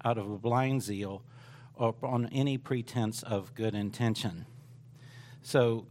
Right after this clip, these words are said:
good works are only such as God hath commanded in his holy word. So, uh, we know what's good because God has told us what is good.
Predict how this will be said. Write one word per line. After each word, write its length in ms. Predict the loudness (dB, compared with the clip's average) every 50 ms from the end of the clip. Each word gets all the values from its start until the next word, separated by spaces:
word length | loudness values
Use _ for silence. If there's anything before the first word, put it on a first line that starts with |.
| -8 0
good 220 | 2 2 2 2
works 500 | 2 2 2 2 0 -2 -6 -10 -12 -8 -2
are 200 | 0 0 0 0 0
only 260 | 0 0 2 2 0
such 380 | -2 2 2 2 2 2 -2 -4
as 320 | -2 -2 -2 -2 -2 -8 -4
God 340 | 0 0 2 2 2 0
hath 380 | -2 -4 -6 -6 -6 -6 -10 -10
commanded 680 | -6 -4 -2 0 0 0 0 0 -2 -2 -4 -6 -6 -10 -20 -20 -20 -20 -20 -14 -4
in 200 | -2 0 0 0
his 260 | 0 0 -2 -2 -2
holy 340 | -2 -4 -4 -2 -2 -4 -4
word. 560 | -6 -2 0 0 0 0 -2 -4 -8 -10 -14 -18 -20 -20 -20 -20 -20 -20 -18 -12
So, 400 | -4 0 2 2 2 2 -2 -4 -10 -16 -18 -18 -18 -20 -18 -10 -2
uh, 380 | 0 2 2 2 0 -2 -4 -2
we 220 | 0 2 4 4
know 240 | 6 6 8 6 6
what's 320 | 6 4 2 2 0 -4
good 440 | 0 2 4 4 4 2 0 -2 -6 -14 -16 -20 -20 -20 -20 -20 -20 -16 -14
because 360 | -12 -8 0 2 2 2 0 -2
God 360 | 0 2 4 4 4 2 2
has 180 | 0 -2 -2
told 380 | -6 -2 0 2 2 2 2 2
us 280 | 0 0 -2 -6 -8 -6
what 220 | -4 -2 -2 -2
is 160 | -4 -6 -6
good. 400 | -6 -4 -4 -4 -4 -6 -14 -14